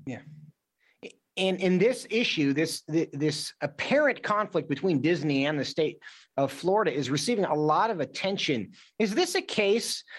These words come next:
of le-, the Florida legislature simply updating some code that needed to be updated in light of the world that we live in now, as opposed to nineteen sixty-seven?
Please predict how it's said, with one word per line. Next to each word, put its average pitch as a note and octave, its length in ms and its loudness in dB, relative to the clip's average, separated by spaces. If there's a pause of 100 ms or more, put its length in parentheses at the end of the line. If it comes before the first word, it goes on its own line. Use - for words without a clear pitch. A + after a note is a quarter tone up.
(140)
of D#3+ 460 2 (1120)
le-, E3 220 0
the D3+ 120 0
Florida A3+ 320 0
legislature G3 560 0
simply G#3 480 -2
updating F#3+ 800 2
some D3 280 -2
code F3 340 2
that D#3+ 100 -6
needed F#3 300 0
to F3 60 -2
be D#3+ 140 0
updated G3 500 2
in D#3+ 180 2
light D#3+ 240 2
of D3 180 0
the D3+ 100 0
world D#3 280 2
that D#3 100 -4
we D#3 100 0
live D#3+ 160 0
in C#3 120 2
now, D3+ 260 2
as F3 140 -2
opposed E3 300 -2
to F3 80 -4
nineteen E3 320 -2
sixty-seven? F3+ 600 0